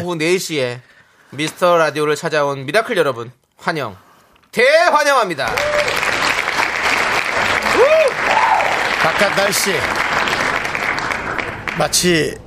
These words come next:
Speaker 2: 저와 헤어진 여친의 얼굴 같습니다.
Speaker 1: 왜죠?
Speaker 2: 아무렇지도 않다는 듯이 저 맑은 가을 하늘을 품고 있습니다.
Speaker 1: 네.
Speaker 2: 어젯밤에는 그렇게 난리치더니,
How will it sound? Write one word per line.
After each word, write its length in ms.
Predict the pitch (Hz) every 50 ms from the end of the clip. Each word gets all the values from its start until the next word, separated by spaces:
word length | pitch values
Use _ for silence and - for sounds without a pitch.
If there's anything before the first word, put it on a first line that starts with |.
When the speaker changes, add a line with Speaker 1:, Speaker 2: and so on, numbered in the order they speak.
| - - - - - -
Speaker 2:
저와 640 | - - 156 165 165 165 160 160 151 147 147 - - - _ _ _ -
헤어진 680 | - - 165 165 165 165 139 165 160 147 147 127 - - - -
여친의 680 | 131 131 135 - - - 165 156 151 147 143 143 - _
얼굴 320 | - 131 131 123 127 131 123
같습니다. 760 | 117 113 110 - - 104 95 - - - - - - - _ _ -
Speaker 1:
왜죠? 280 | 113 117 113 143 147 - _ _ _ _ _ _ _ _ _ _ _ _
Speaker 2:
아무렇지도 720 | - 185 240 254 302 330 339 330 - - - 294 294 349
않다는 480 | 339 339 277 - - 349 - 330 302 247
듯이 340 | 226 208 - - - - - - _ _ _ _ _ _ _ _ _ _ _ _ -
저 120 | - 180
맑은 640 | 185 180 180 190 196 185 151 202 196 190 190 170 -
가을 380 | - 135 151 170 175 165 170 151
하늘을 600 | 127 - 147 131 170 160 151 147 143 139 135 131 - - - - _ _ _ _ _ _ -
품고 720 | - 185 170 135 120 - - 139 123 117 127 120 - _ _ _ _ _
있습니다. 600 | 131 117 - - 127 113 98 87 - - 123 101 - 104
Speaker 1:
네. 300 | 113 120 107 104 107 113 104 - - _ _ _ _ _ -
Speaker 2:
어젯밤에는 840 | - 196 190 262 269 190 180 233 269 277 311 311 311 277 269 202 - _ _ _ _ _ _ _ _ _ _ _ _ -
그렇게 520 | - - 415 554 605 - - - 427 440 381
난리치더니, 760 | 339 277 285 277 269 240 175 - - - 320 247 185 185 175